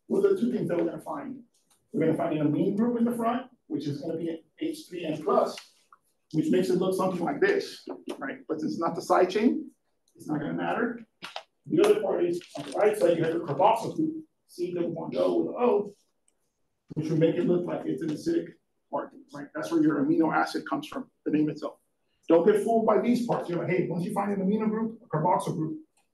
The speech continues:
then you're wondering from this central alpha carbon, what's going on above?" And you use this table to kind of get you to pick what, what group it falls into.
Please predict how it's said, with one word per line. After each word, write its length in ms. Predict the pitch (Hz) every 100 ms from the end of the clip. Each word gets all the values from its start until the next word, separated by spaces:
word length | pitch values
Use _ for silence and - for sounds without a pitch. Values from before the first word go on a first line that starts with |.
| -
then 160 | - 190
you're 100 | 180
wondering 500 | 185 185 165 120 -
from 180 | 151
this 220 | 147 190 196
central 420 | 202 202 - -
alpha 340 | - - 185 -
carbon, 520 | 190 247 254 - - _
what's 240 | 165 170 185
going 200 | 175 165
on 120 | 156
above?" 380 | - - - - - - - - - - - 156
And 120 | 170
you 140 | 175
use 140 | 180 165
this 200 | 160 -
table 320 | 170 - -
to 60 | -
kind 160 | 160
of 80 | 147
get 220 | 160 -
you 180 | 147 - - _ _ _ _ _
to 80 | 139
pick 200 | 156 156
what, 160 | 160 156
what 220 | - -
group 220 | 147 -
it 40 | -
falls 220 | 123 -
into. 220 | - -